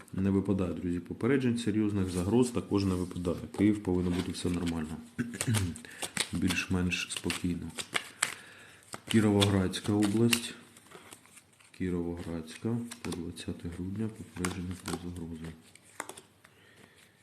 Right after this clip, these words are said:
Сім. Кіровоградська. Посилення наших військових.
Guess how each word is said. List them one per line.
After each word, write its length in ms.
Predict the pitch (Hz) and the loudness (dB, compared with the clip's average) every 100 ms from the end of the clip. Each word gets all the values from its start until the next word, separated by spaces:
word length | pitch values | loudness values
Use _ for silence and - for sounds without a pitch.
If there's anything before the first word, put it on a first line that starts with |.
| _ - - - - - - - - - - - - - - - | _ -18 -16 -18 -20 -16 -10 -10 -10 -20 -20 -20 -18 -18 -16 -12
Сім. 200 | 85 85 78 82 - - - - - - | -8 -8 -8 -10 -12 -14 -20 -20 -20 -10
Кіровоградська. 1000 | 90 90 87 87 87 85 82 - - 98 107 110 _ _ _ _ _ _ _ - - - - - - - - _ _ _ _ _ _ _ _ _ _ _ _ _ _ _ _ - | -6 -4 -4 -4 -6 -8 -8 -12 -8 -6 -6 -8 _ _ _ _ _ _ _ -20 -20 -20 -20 -16 -16 -16 -20 _ _ _ _ _ _ _ _ _ _ _ _ _ _ _ _ -2
Посилення 560 | 113 117 123 110 98 98 | 0 4 8 8 8 6
наших 400 | 101 101 98 107 | 4 2 -4 -4
військових. 800 | 107 - 147 147 131 - - | -6 0 4 6 6 4 -2